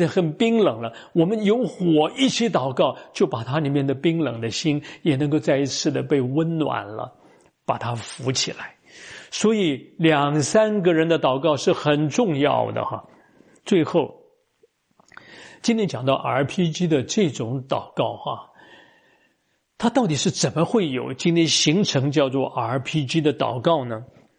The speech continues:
其实主耶稣复活升天之后啊，教会就开始学习这种祷告了。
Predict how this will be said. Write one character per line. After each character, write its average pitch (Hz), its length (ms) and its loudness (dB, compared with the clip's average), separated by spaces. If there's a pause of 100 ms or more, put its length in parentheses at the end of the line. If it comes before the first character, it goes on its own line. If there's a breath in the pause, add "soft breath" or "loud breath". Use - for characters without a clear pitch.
(320 loud breath)
其 - 240 2
实 139 600 -2 (400)
主 160 160 2
耶 202 80 4
稣 214 180 -2
复 180 200 0
活 143 200 0
升 190 420 0
天 180 360 0
之 180 300 2
后 139 340 0
啊， 107 140 -12 (680)
教 151 400 2
会 117 320 -2 (400 soft breath)
就 - 140 2
开 202 220 0
始 - 220 -2
学 131 320 2
习 127 640 -4 (400)
这 - 160 2
种 127 260 -6
祷 101 220 -6
告 113 200 -4
了。 143 80 -12